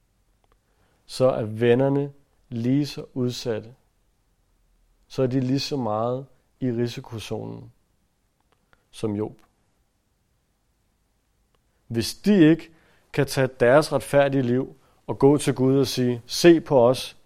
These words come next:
velsign os." Hvis det ikke tæller, så kan de lige så godt blive udsat for præcis det samme, som Job han oplevede. Og det er den sandhed,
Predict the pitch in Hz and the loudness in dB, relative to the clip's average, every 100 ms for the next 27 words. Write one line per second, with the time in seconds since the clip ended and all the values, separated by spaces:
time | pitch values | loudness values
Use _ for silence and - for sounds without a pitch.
0 | - 127 110 - 127 - 123 - - _ | -4 0 0 0 -6 -6 -16 -18 -20 _
1 | _ _ _ _ _ _ _ 127 123 - | _ _ _ _ _ _ _ -2 -2 6
2 | 208 196 190 147 147 170 165 _ _ _ | 10 10 6 4 4 4 -6 _ _ _
3 | _ _ _ _ _ _ _ _ _ _ | _ _ _ _ _ _ _ _ _ _
4 | _ _ _ _ _ _ _ - 135 131 | _ _ _ _ _ _ _ -2 -2 0
5 | 135 139 170 175 127 113 131 123 123 - | -2 0 -2 -2 -2 -2 -6 -8 -8 -10
6 | 120 - 110 110 - 160 143 - - 113 | -14 -14 -16 -14 -12 -10 -12 -14 -14 -12
7 | 107 101 107 107 101 104 - _ - 151 | -14 -12 -12 -12 -14 -18 -20 _ -20 _
8 | _ _ _ _ _ _ _ _ _ _ | _ _ _ _ _ _ _ _ _ _
9 | _ _ _ _ _ _ 117 110 - _ | _ _ _ _ _ _ -8 -8 -10 _
10 | _ _ - 113 - - 156 - - 113 | _ _ -12 -12 -12 -10 -10 -10 -14 -14
11 | 107 107 | -14 -16